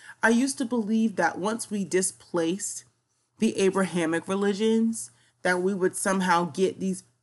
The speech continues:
more pagan gods that used to come back. But I think the problem with that is that those pagan gods were really focused on sacrifice. So, like, blood sacrifices. And that's just a type of lifestyle that doesn't fit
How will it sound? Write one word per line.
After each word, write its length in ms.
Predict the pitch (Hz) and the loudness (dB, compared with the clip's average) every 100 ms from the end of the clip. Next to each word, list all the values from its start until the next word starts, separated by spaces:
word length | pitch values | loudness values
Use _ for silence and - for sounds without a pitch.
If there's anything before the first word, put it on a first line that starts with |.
| - | -4
more 260 | 190 175 | -2 -2
pagan 600 | 170 - 202 185 165 170 | -4 -6 -2 0 0 0
gods 560 | 156 156 156 156 156 151 | 2 2 2 2 0 -2
that 120 | 170 | -4
used 200 | 156 165 | -4 -6
to 60 | 170 | -8
come 240 | - 160 | -6 -6
back. 300 | 160 160 - - - _ | -2 -2 -2 -8 -20 _
But 80 | 247 | -2
I 80 | 311 | -2
think 300 | - 370 370 | -2 -4 -2
the 60 | |
problem 360 | 220 - 175 180 | -4 2 2 2
with 140 | 196 | -4
that 240 | - 196 - | 0 2 2
is 100 | 180 | -2
that 160 | 175 | -4
those 220 | - 269 - | -2 -4 -2
pagan 320 | 226 185 185 | -2 -2 -4
gods 420 | 165 147 156 160 | 0 0 0 -2
were 80 | 175 | -4
really 260 | 160 185 | -2 -2
focused 460 | 180 160 160 180 - | -2 -2 -2 -4 -4
on 160 | 151 147 | -4 -2
sacrifice. 1200 | - - - - 220 - 294 320 359 359 - - - - - | -6 -6 -8 -8 -6 0 2 2 -4 -8 -10 -12 -18 -20 -6
So, 160 | - | 0
like, 220 | 262 214 | 2 2
blood 320 | 143 180 175 - | 0 0 0 0
sacrifices. 960 | 160 127 151 - 131 151 - 87 87 | 0 0 -2 -4 -4 -4 -6 -6 -6
And 220 | - 208 220 | -4 -2 0
that's 220 | 254 254 | 0 0
just 160 | 262 | -4
a 60 | 262 | -6
type 520 | 233 - 175 170 170 | -8 -4 0 0 -2
of 500 | 175 160 147 135 - - _ _ _ _ _ _ _ _ _ | -2 -2 -6 -14 -16 -18 _ _ _ _ _ _ _ _ _
lifestyle 760 | 185 175 160 170 - 226 240 240 | -2 0 2 0 2 4 4 2
that 120 | 185 | 0
doesn't 260 | 175 202 | 0 -2
fit 340 | - - 202 | -6 -2 -2